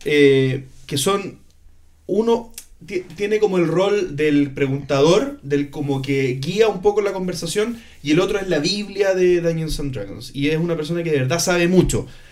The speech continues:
Tiene, tiene como aspecto de no saber,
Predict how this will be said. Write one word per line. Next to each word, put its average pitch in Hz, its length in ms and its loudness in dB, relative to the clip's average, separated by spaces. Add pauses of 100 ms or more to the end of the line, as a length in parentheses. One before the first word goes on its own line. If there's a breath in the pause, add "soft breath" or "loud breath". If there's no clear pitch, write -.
(140 loud breath)
Tiene, 202 340 2 (200)
tiene 196 260 2
como 202 160 0
aspecto 214 640 2
de 214 120 6
no 214 140 2
saber, 208 640 4